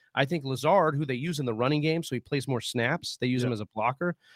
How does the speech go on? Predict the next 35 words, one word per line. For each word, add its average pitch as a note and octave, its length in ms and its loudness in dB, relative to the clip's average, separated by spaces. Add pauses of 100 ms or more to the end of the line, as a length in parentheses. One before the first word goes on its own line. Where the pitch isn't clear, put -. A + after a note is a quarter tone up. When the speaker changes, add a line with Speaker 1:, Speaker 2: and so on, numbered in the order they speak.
(100)
Speaker 1:
Then D3+ 100 0
he D3 80 2
gets C#3 200 0
in D#3 100 0
there C3+ 100 2
in A#2 60 0
the A2 80 0
red C3 240 4
zone, C#3+ 180 6
got B2 140 6
the A#2 80 0
big A#2+ 260 2
body. B2 320 2
I A#2 60 -4
think D3+ 200 -4
he's E3 260 2
a D3+ 40 2
guy C3+ 220 4
that A#2+ 120 0
can A2 200 -2 (320)
replace D3 400 4
Tonyan D3+ 340 6
as C#3+ 120 4
a D3 60 4
red C3+ 200 4
zone C3 180 2
target B2 440 2 (300)
and A2+ 120 -6
kinda C3 240 6
be A#2+ 160 4
a A2+ 60 4
guy G#2+ 380 4
for - 140 -8
this G2+ 180 -6
team. - 260 -10